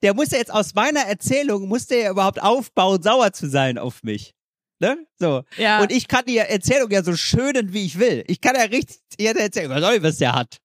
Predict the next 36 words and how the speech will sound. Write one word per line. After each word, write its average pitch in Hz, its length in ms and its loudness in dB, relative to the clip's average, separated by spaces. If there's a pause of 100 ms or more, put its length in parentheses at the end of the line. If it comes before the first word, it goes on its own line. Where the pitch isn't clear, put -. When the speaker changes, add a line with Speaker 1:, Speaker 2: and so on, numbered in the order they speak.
(340)
Speaker 1:
Ne? 262 180 0 (360)
So, 240 140 2
also 202 220 0
habe 240 140 2
ich 233 60 -4
da - 100 4
ins 180 80 2
Sekretariat 202 560 4
<laughs> - 20 -4
geklopft 185 400 -2
und 196 80 -4
hab 196 160 -4
gesagt, 196 300 -2 (240)
also 170 180 2 (200)
auch, 202 120 0 (220)
kam 240 220 0
mir 226 100 0
auch 196 40 2
schon 170 200 -2
doof 202 260 2
dabei 135 280 2
vor, 127 340 -2 (420)
ähm, 175 340 2
ja, 185 300 2
ich - 240 -8
muss - 360 -2
zum 196 200 0
Direktor. 127 760 0 (240)
Und - 100 -6
dann 143 40 0
haben 135 80 -2
die 165 60 0
gesagt, 143 180 0
ja, 143 100 -2
wieso 135 240 -4
denn? 123 220 0